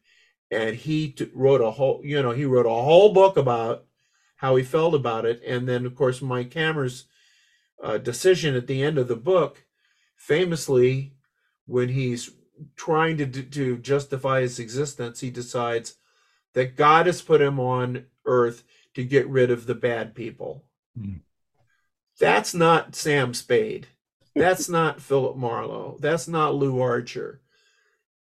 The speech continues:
Speaker 1: That's something completely different. And out of him comes what? John Shaft, Dirty Harry, uh,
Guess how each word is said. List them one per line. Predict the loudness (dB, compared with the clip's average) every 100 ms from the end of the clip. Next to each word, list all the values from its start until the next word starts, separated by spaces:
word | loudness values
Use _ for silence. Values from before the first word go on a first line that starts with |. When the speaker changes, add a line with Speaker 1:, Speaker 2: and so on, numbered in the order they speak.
| _ -18
Speaker 1:
That's | -8 2 4 4 2 -2
something | -6 -2 -2 -2 -4 -2 -2 -4 -10 _
completely | -10 -6 -4 -6 -10 -6 0 4 6 6 4 0
different. | 2 0 -2 -6 -10 _ -20 -6
And | 0 2
out | 4 6
of | 6 4
him | 2 0 -2 -10
comes | -8 -4 -4 -2
what? | 0 0 -2 _ _ _ _ _
John | -4 -2 -2
Shaft, | 0 2 2 0 -4 -10 _ _ _ _ _ _ _ _ _ -6
Dirty | 4 6 6
Harry, | 4 6 8 8 8 4 -2 _ _ _ _ _ _ -4
uh, | -2 -2 -4 -6 -6 -8